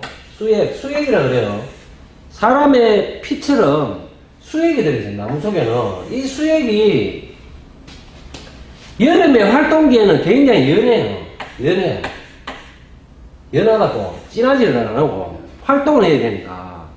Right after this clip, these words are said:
물이 활발하게 움직이려면은, 농도가 진하면은 활발하게 움직일 수가 없어요.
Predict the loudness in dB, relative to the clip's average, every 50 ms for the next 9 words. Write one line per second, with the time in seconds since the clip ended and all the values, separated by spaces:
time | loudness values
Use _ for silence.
0 | -20 -20 -20 -16 -8 -4 -2 0 2 2 2 2 0 0 0 -2 -4 -8 -14 -16
1 | -10 -4 -4 0 0 2 2 2 2 2 2 2 0 0 -2 -2 0 0 0 2
2 | 0 0 0 0 0 0 0 -2 -2 -4 -6 -10 -12 -16 -20 -20 -20 -20 -20 -20
3 | -14 -6 0 2 2 2 4 4 2 2 2 2 0 0 0 2 2 2 2 2
4 | 0 0 -2 -2 -4 -4 -6 -8 -12 -14 -8 -4 -4 -4 -2 -2 -2 -4 -2 -2
5 | -4 -2 -4 -4 -4 -6 -6 -8 -10 -12 -14 -14 -14 -16 -16 -16 -16